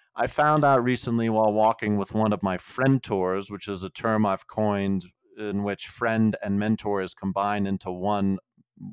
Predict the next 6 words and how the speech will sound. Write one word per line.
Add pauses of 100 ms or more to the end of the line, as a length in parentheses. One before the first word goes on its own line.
(760)
beautifully
synthetic (760)
new
word,
friend
tour,